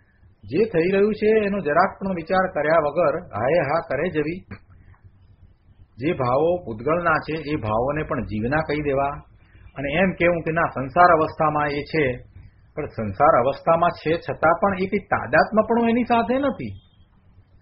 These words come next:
ત્યાં એમ કહેવામાં આવ્યું કે સંસાર અવસ્થાની અંદર ને અંદર જીવને એવા ભાવો હોય છે, પણ સંસાર અવસ્થામાં છે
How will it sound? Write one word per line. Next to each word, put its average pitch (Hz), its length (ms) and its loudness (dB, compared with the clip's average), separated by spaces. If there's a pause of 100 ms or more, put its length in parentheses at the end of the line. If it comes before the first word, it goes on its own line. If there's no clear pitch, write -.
(360)
ત્યાં 131 240 -2
એમ 156 160 -2
કહેવામાં 143 460 2
આવ્યું 160 220 -2
કે 127 100 -4
સંસાર 113 480 -2
અવસ્થાની 127 560 -4
અંદર 131 220 -6
ને 196 120 -2 (220)
અંદર 135 300 -4
જીવને 113 400 -6
એવા 113 280 -4
ભાવો 98 400 -4
હોય 160 240 2
છે, - 160 -14 (1040)
પણ 139 220 -10
સંસાર 107 420 0
અવસ્થામાં 165 600 -2
છે - 180 -6